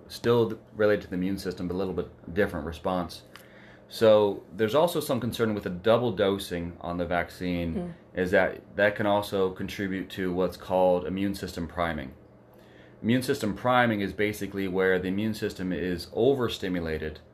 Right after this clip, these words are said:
Speaker 1: when it is exposed to a similar protein down the road. So there have been some animal studies that su-, su-, su-, to suggest that if they get the M R N A vaccine,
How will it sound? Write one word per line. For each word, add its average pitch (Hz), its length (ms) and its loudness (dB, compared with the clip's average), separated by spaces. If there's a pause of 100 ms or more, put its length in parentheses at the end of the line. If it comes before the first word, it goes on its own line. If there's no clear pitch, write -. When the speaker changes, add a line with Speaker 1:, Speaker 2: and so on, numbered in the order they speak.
(380)
Speaker 1:
when 98 220 0
it 95 120 2
is 95 140 2
exposed 104 680 2
to 92 100 -6
a 85 40 -4
similar 104 420 -4
protein 90 840 -4
down 92 240 0
the 82 100 -4
road. 80 380 -2 (640)
So 104 180 0
there 104 180 8
have 110 140 4
been 110 100 0
some 87 180 -6
animal 131 320 -2
studies 87 460 -4
that 82 180 -6
su-, 82 260 -8
su-, - 200 -8
su-, 90 280 -10 (140)
to - 120 -10
suggest 87 540 0
that 85 160 2
if 90 140 -4
they 92 100 -2
get 98 180 -2
the 101 140 -2
M 95 140 0
R 95 100 0
N 92 60 -2
A 90 140 2
vaccine, 92 640 0